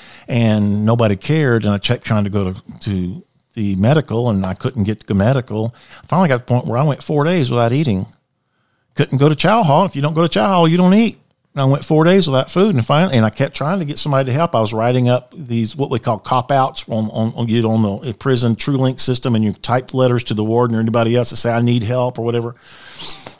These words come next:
And so finally on a Friday, I had called my wife and told her that I hadn't eaten in four days, and that, and that I was, I couldn't walk, and all this other stuff. I said, "I just, I need a wheelchair. I need s-, I need something, you know,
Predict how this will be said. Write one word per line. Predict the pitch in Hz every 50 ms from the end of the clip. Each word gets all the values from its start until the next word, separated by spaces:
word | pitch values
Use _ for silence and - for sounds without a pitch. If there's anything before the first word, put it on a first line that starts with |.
| _
And | - 117 113 110 110 104 -
so | - - 117 107 104
finally | 98 - 117 117 127 131 127 117
on | 110 107 107
a | 101
Friday, | 95 - - 110 117 117 113 104 101 98 101 - _ _ _ _ _ _ _ _ -
I | - 113 113
had | 98 107 120 143 143 - _ _
called | - - 123 113 104
my | 104 104 104
wife | 107 110 113 117 113 -
and | 101 98
told | - - 117 113 110
her | 113 104
that | 95 101 101 - -
I | 110 110
hadn't | 110 113 113 - 90 101
eaten | 120 151 170 180
in | 180 175
four | 82 - - 95 90 85
days, | 85 85 85 85 90 90 90 -
and | - 92 90
that, | 92 101 -
and | 117 101 101 98 98 95 95 92
that | 101 98 92 - - 95 -
I | - - 110
was, | 104 95 90 - - -
I | - 98
couldn't | 90 - - 127 117 101 101 95
walk, | 90 104 110 110 110 -
and | 98 92
all | 92
this | 92 -
other | 120 110
stuff. | 95 - 113 104 107
I | 113 98
said, | 92 - - 90
"I | 92 104
just, | 113 117 - - _ _ _ _ - _ -
I | 101 101
need | 104 107 110
a | 104
wheelchair. | 95 95 110 127 127 120 - - 113 107 104
I | 101
need | 98 101 98 85 -
s-, | - - - - - - _ _ _ _ _ _ _
I | - 107
need | 113 120 104 -
something, | - - 143 131 127 - - 98 95
you | 101 101
know, | 98 95 95 98 117